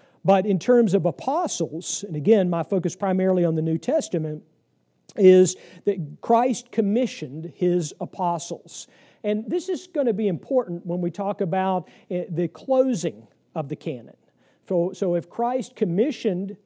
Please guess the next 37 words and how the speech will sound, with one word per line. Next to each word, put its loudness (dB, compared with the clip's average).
called 4
and 0
commissioned 0
his -2
apostles -4
to -18
convey 2
the 2
history, -6
to -18
convey 2
the -4
truth 0
of 4
what 2
Christ 2
commissioned 2
them 4
to -4
record, 2
then 8
at 2
the 2
conclusion -2
of -2
the -2
death 0
of -8
the -4
last -6
apostle -6
would 0
be 0
the -2
conclusion -2
of -4
what? -6